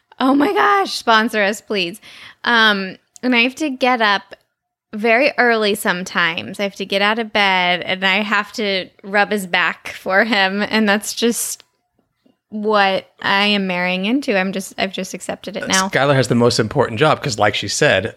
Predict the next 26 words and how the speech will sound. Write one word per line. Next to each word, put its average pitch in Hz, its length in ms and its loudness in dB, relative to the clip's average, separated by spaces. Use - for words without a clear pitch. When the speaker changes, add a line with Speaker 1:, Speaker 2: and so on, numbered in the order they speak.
Speaker 2:
my 120 220 2
back 120 380 0
is 104 100 -4
what's 101 220 0
up 107 160 -2
towards 98 220 -2
the 95 100 -4
sun 101 320 0
throughout 90 160 -10
Speaker 1:
Yeah. 185 300 0
Speaker 2:
that 95 260 0
entire 98 720 -2
forty-five 101 520 -2
minutes 95 280 -4
or 90 80 -6
so. 87 320 -6
Speaker 1:
And 254 560 2
then 220 760 0
it's 277 180 0
se-, - 280 0
like, 302 280 0
it's 330 160 -2
seven 180 360 0
o'clock, - 500 -6
you - 80 -12
guys. 92 380 -4